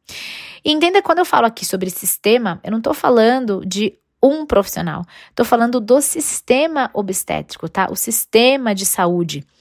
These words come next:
público, o sistema privado, tô falando dos convênios. Eu não tô falando que o profissional faz isso porque quer. Muitos fazem porque querem, muitos fazem por conveniência.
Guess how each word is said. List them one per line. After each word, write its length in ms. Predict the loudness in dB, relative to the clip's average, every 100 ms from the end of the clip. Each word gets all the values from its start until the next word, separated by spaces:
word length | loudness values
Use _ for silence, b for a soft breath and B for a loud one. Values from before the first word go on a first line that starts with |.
| _ _
público, 560 | 4 4 2 -4 -8 -10 b b -8
o 60 |
sistema 560 | -4 -2 4 4 4 0
privado, 500 | -6 -2 2 2 0
tô 120 | -6
falando 340 | -2 0 0
dos 220 | 0 -2 -2
convênios. 680 | -4 0 0 0 -2 -6 -10 B B B
Eu 60 | 0
não 60 |
tô 120 | 2 4
falando 260 | 4 0
que 140 | 2 0
o 60 |
profissional 720 | 4 4 4 0 -2 2 2
faz 240 | 2 0 -2
isso 160 | -4
porque 340 | -6 -8 -4 -6
quer. 380 | -6 -6 -6 -4
Muitos 720 | 0 4 4 4 4 2 4
fazem 380 | 2 2 0 -6
porque 280 | -10 -12 -12
querem, 320 | -8 -6 -4
muitos 300 | -2 -4 0
fazem 300 | 2 4 0
por 160 | -6
conveniência. 760 | -4 -2 -2 -4 -6 -8 -10